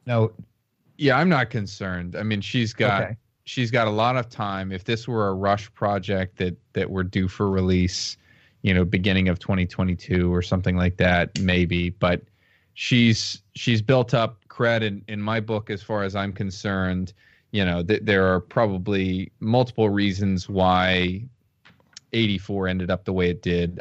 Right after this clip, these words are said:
Speaker 2: You know, I, f-, for what it's worth, I, I enjoyed it as a good popcorn movie. You
Speaker 1: I
Speaker 2: know,
Speaker 1: did
Speaker 2: if I
Speaker 1: too.
Speaker 2: had, if I'd gone to the theater,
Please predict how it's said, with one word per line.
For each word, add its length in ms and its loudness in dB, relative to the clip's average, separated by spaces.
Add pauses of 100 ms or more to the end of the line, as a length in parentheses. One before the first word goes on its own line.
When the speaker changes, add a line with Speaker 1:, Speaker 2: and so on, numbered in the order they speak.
(140)
Speaker 2:
You 120 -2
know, 80 2
I, 140 2
f-, 340 -10
for 160 0
what 140 6
it's 140 0
worth, 240 -6
I, 160 -2 (280)
I 100 0
enjoyed 280 -2
it 80 -2
as 100 -6
a 40 -10
good 180 -10
popcorn 460 -10
movie. 400 -14 (420)
You 100 0
Speaker 1:
I 20 4
Speaker 2:
know, 60 6
Speaker 1:
did 100 6
Speaker 2:
if 60 4
I 60 6
Speaker 1:
too. 60 6
Speaker 2:
had, 140 -2 (220)
if 120 -4
I'd 160 2
gone 200 2
to 60 0
the 100 -2
theater, 580 -2